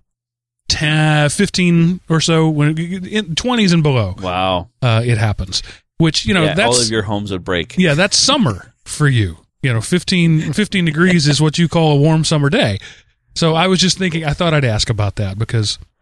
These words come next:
Speaker 1: uh, you know, it's just,
Speaker 2: Well
Speaker 1: it is not one world, as Paul Har-, Harvey likes to say.
Speaker 2: Yeah, you know what the funny thing is, is we had a little warm spot here the last couple of days, so we have sheets of ice now instead of snow. Uh, but what I had to laugh is the entire time,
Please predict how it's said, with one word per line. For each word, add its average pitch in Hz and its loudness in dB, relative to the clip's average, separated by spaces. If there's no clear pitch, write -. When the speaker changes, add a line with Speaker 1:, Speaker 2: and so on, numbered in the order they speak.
Speaker 1:
uh, 120 0
you 156 0
know, 117 2
it's 117 -2
just, 135 -2
Speaker 2:
Well 127 2
Speaker 1:
it 151 4
is 156 2
not 180 2
one 180 2
world, 156 2
as 107 -2
Paul 117 0
Har-, 104 0
Harvey 113 0
likes 104 -4
to 131 -8
say. 101 -6
Speaker 2:
Yeah, 127 -8
you 135 4
know 139 4
what 135 0
the 117 -2
funny 127 -2
thing 110 -4
is, 92 -4
is 95 -12
we 107 0
had 113 2
a 107 -2
little 107 -6
warm 110 -2
spot 92 -2
here 95 -6
the 90 -12
last 92 -2
couple 92 -6
of 90 -4
days, 92 0
so 98 -2
we 98 2
have 95 0
sheets - -2
of 107 -4
ice 110 0
now 95 -4
instead 87 -8
of 87 -8
snow. 113 -2
Uh, 95 0
but 98 -2
what 110 0
I 107 0
had 120 0
to 104 -2
laugh 101 0
is 92 -10
the 98 -6
entire 110 -2
time, 104 -2